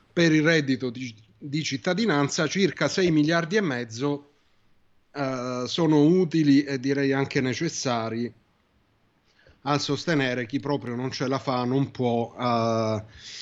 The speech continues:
ha proprio delle gravi anche disabilità che gli impediscono di lavorare, eh, o comunque ha situazioni familiari di forte disagio.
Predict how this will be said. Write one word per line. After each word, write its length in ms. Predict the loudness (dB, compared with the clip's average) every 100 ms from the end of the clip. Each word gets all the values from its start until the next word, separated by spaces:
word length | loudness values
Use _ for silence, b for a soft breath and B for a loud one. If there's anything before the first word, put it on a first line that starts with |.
| B
ha 160 | -4 -2
proprio 340 | 2 2 2
delle 280 | 2 2 2
gravi 640 | 2 2 2 0 0 0 -2
anche 440 | -4 -4 -2 -4
disabilità 800 | -4 -2 0 0 0 0 0 -2
che 140 | -2 -6
gli 100 | -6
impediscono 720 | -4 -6 -6 -8 -8 -8 -8
di 100 | -10
lavorare, 600 | -12 -14 -16 -18 -20 -20 B B B B B B B B B _ -2
eh, 1160 | 0 2 2 2 0 0 0 0 -2 -4 -6
o 160 | -6 -2
comunque 400 | 2 2 4 2
ha 40 |
situazioni 720 | 2 0 0 -2 0 2 2
familiari 680 | 0 0 0 2 2 2 0
di 100 | -2
forte 340 | -2 -4 -2 -4
disagio. 600 | -4 -6 -10 -12 -16